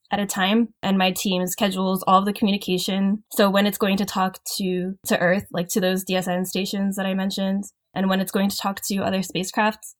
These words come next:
in particular the rovers and the landers, and when it's also going to do certain engineering activities that we schedule to sort of keep it in operation and keep it healthy. One, one of the important things that M R O does besides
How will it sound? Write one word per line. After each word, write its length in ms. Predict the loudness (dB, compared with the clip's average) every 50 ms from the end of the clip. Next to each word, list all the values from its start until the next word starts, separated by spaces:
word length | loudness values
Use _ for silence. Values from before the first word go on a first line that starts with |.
| _ _ -6
in 200 | -4 -2 -2 -2
particular 460 | -2 -4 -4 -2 -2 0 0 0 0
the 80 | -2 -2
rovers 480 | -2 -2 -2 0 0 0 0 -2 -2
and 120 | -4 -4 -2
the 40 | -2
landers, 460 | -2 -2 0 0 0 0 0 -2 -6 -12 -20 _ _ _
and 460 | 0 0 2 2 2 2 0 0 -2 -6 -12 _ _ _
when 160 | -2 0 0
it's 160 | 0 -2 -2 -2
also 260 | -2 0 0 0 -2
going 180 | 0 0 0 0
to 180 | 0 0 -2
do 80 | -2 -2
certain 340 | 0 -2 0 0 0 -2 -2
engineering 460 | -2 0 0 2 2 2 0 0 0
activities 640 | -2 -2 -2 -2 -2 -2 0 -2 -2 -2 -4 -6 -10 -14 _ _ _ _ 2
that 140 | 2 4 4
we 100 | 2 0
schedule 540 | 0 0 0 0 0 0 0 0 0 -2 -4 -6 -4
to 320 | -2 -2 0 0 -2 -4 -6 _ _ -6
sort 120 | -4 -4
of 60 | -2 -2
keep 180 | -4 -2 -2 0
it 60 | 0
in 80 | 0
operation 560 | 0 0 -2 -2 -4 -4 -4 -4 -4 -4 -4 -4
and 120 | -4 -4
keep 160 | -6 -8 -8
it 100 | -8 -8
healthy. 360 | -6 -6 -6 -4 -4 -4 -4 -4 -4 -6 _ _ _
One, 400 | -8 -2 0 2 2 2 0 -2 -2
one 160 | 0 2 2
of 80 | 2 4
the 80 | 4
important 640 | 4 4 2 2 2 0 2 2 0 0 0 0 0
things 240 | 0 0 0 0 2
that 220 | 2 2 2 2 2
M 140 | 2 2 4
R 60 | 4
O 100 | 4 4
does 460 | 4 4 6 6 4 4 2 -2 -4 -6
besides 680 | -6 -4 0 0 0 0 0 -2 -6 -10 -12 -16